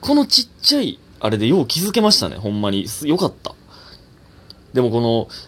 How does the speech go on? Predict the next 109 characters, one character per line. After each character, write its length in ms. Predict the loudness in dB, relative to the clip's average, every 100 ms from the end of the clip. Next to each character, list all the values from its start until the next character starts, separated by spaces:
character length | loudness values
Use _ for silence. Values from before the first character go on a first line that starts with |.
| -10
勝 180 | -8 -4
手 120 | -4
に 60 |
高 180 | 0 0
齢 140 | 2 2
の 60 |
方 200 | 0 -2
に 60 | -4
か 100 | -2
か 80 | -4
っ 40 |
て 120 | -4
く 100 | -2
る 60 | -2
も 140 | 0
ん 20 |
や 80 | -4
と 100 | -4
思 120 | -6
っ 20 | -6
て 160 | -6
た 80 | -8
っ 40 |
て、 80 | -6
で 80 | -6
も 80 | -6
こ 120 | -6
れ 40 |
確 220 | -4 -4 -2
か 100 | -4
に 100 | -4
ね、 160 | -4
向 120 | -4
こ 140 | 0 2
う 20 |
が 80 | 2
年 320 | 2 -2 0
齢 160 | 0 0
と 100 | 0
い 80 |
う 40 | 0
情 200 | 0 0
報 120 | -2
も 100 | -4
入 140 | -4
手 80 | -4
し 80 | -4
て 80 | -4
る 60 |
の 40 | -4
か 80 | -4
わ 60 |
か 80 | -4
ん 40 |
な 60 | -6
い 20 |
で 40 | -8
す 40 |
け 80 | -8
ど、 240 | -6 -6 -10 -20 -20 -12
か 140 | -6
け 120 | -6
て 140 | 0 0
み 100 | 2
た 140 | 2
ら、 260 | 2 0 -4 -8
「あ、 120 | -6 -6
高 280 | -4 -2
齢 240 | -2 -2 -4 -6
者 180 | -6
の 100 | -6
方 220 | -8 -8 -8
だ 100 | -8
っ 40 | -12 -14
た。 160 | -10
よ 120 | -8
っ 20 | -2
し 180 | 2
ゃ、 20 | 2
い 60 |
け 140 | 2 0
る 60 |
か 100 | 2
も」 100 | 2
と 160 | 0 0
か 120 | 2
い 60 | 4
う、 360 | 4 4 0 -4 -4
あ 100 | -2
れ 40 |
な 60 | -2
ん 60 |
か 80 | -4
も 60 | -4
ね、 100 | 0
乱 220 | 0 0
発 200 | -2 -2
し 100 | -2
て 80 | 0
る 60 | -4
ん 100 | -10
で。 140 | -18 -20 -20 -20 -20 -12
向 140 | -8 -4
こ 100 | -4
う 20 |
も。 200 | -4 -10 -12 -20 -20 -10
も 140 | -2 0
う 20 |
百 200 | 0 -2